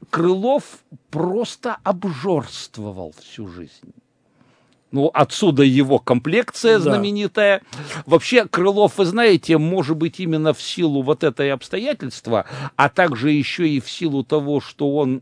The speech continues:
Speaker 1: так и не обзавелся семьей по целому ряду обстоятельств. У него, м, была любимая девушка, но вот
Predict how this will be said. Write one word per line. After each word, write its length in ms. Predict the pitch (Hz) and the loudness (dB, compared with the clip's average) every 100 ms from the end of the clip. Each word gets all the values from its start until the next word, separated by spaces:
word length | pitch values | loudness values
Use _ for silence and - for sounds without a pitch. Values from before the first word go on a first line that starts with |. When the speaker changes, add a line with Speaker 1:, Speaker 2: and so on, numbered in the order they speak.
| - | -6
Speaker 1:
так 240 | - 143 135 | -2 -2 0
и 60 | |
не 140 | 139 139 | 0 0
обзавелся 640 | 117 117 139 131 98 123 | 0 0 0 0 -2 -8
семьей 480 | - 160 196 277 190 - | -6 -4 -4 -2 -4 -4
по 80 | 123 | -8
целому 440 | - 131 120 127 | -6 -6 -4 -4
ряду 280 | 127 120 110 | -2 -2 -4
обстоятельств. 720 | 107 - 123 113 - - _ _ - - - | -10 -10 -10 -10 -12 -18 _ _ -20 -20 -12
У 80 | - | 0
него, 960 | 135 135 135 127 123 123 123 123 123 127 | 2 2 2 4 4 4 2 0 -4 -6
м, 280 | 135 135 135 | -8 -8 -4
была 360 | 147 143 120 | 2 4 4
любимая 540 | 117 131 139 131 143 160 | 2 0 -2 0 -2 -2
девушка, 480 | 208 185 - 123 | -4 -4 -6 -4
но 100 | 117 | -4
вот 260 | 131 127 | -4 -6